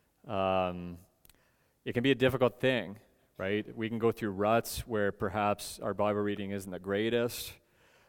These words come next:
Don't be surprised if that's true of your friend that you're trying to disciple too. Um, so be very practical then. We want to be encouraging in our friends.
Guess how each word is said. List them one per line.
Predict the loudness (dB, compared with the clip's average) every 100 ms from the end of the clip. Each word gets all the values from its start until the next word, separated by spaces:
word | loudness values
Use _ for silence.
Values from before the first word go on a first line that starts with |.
| -8
Don't | -6 -2
be | -2
surprised | -2 2 4 6 6 4 2
if | 0
that's | 0 -2
true | -8 -2 0 0 -2
of | -4 -4 -2
your | -2
friend | -2 -2 -2 -2 -4
that | -4 -4
you're | -6
trying | -6 -4 -6
to | -6
disciple | -8 -4 0 0 -2 -6
too. | -6 -6 -4 -6 -10 _ _ _ _ _ _ _ _ _ _ _ _ _ _ -10
Um, | -2 2 4 2 0 -8 -14 -20 _ _ _ _ _ _ -20 _ _ -10
so | 0
be | 4
very | 8 8
practical | 8 8 10 8 8 6
then. | 6 4
We | 2
want | 4 2
to | 2
be | 0
encouraging | 0 0 2 4 4 4 0 -2 -6
in | -2
our | 0 0
friends. | 0 0 2 0 -2 -6 -12